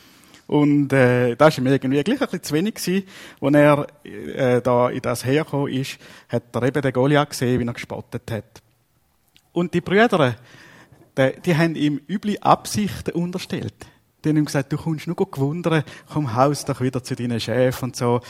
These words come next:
wie wir es kennen, unter Geschwistern, uns gestritten. Und, äh, ja, und das sind irgendwie auch die Sachen, wo, wenn wir gegen Riesen, wenn wir das erkennen, auch konfrontiert werden.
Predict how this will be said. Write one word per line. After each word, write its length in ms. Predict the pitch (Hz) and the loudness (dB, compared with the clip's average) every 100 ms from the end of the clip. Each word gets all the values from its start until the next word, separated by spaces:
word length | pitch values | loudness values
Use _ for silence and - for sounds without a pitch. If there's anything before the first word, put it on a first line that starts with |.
| - - | -20 -4
wie 100 | 131 | 0
wir 100 | 135 | 0
es 100 | - | -2
kennen, 340 | 127 120 131 | -2 0 0
unter 220 | 123 127 | -2 -4
Geschwistern, 680 | - 120 123 - 113 - 123 | -6 -4 -4 -6 -12 -8 -6
uns 160 | 117 - | -6 -10
gestritten. 540 | - - 135 - 139 - - - - - - | -10 -4 -4 -4 -10 -10 -20 -20 -20 -20 -20
Und, 500 | - - 131 131 123 | -10 -2 0 0 -4
äh, 80 | - - - _ - | -20 -20 -20 _ -4
ja, 240 | 123 180 233 - - - _ | 2 2 0 -18 -20 -20 _
und 300 | 143 - - _ _ | -10 -10 -20 _ _
das 160 | 156 | -4
sind 160 | 175 170 | -2 2
irgendwie 420 | 175 185 170 175 | 2 2 2 2
auch 400 | 156 139 151 147 - - - _ | 4 6 6 2 -2 -20 -20 _
die 160 | 156 196 | 4 4
Sachen, 460 | 151 151 - 180 | 6 4 4 0
wo, 280 | 170 170 - - | 2 0 -2 -2
wenn 160 | 151 165 | 0 0
wir 120 | 185 | 0
gegen 240 | 165 160 | 2 4
Riesen, 560 | 151 175 226 220 165 127 | 4 6 4 4 4 6
wenn 160 | 151 | 4
wir 580 | 170 190 180 - 226 - | 4 2 2 0 -10 -14
das 180 | - 147 | -4 -4
erkennen, 480 | 151 - 143 160 147 - _ _ | -4 -4 -2 0 -2 -4 _ _
auch 160 | - 120 | -10 -10
konfrontiert 680 | - 123 123 117 120 113 - | -6 -6 -6 -8 -6 -8 -8
werden. 300 | 107 98 107 | -10 -10 -12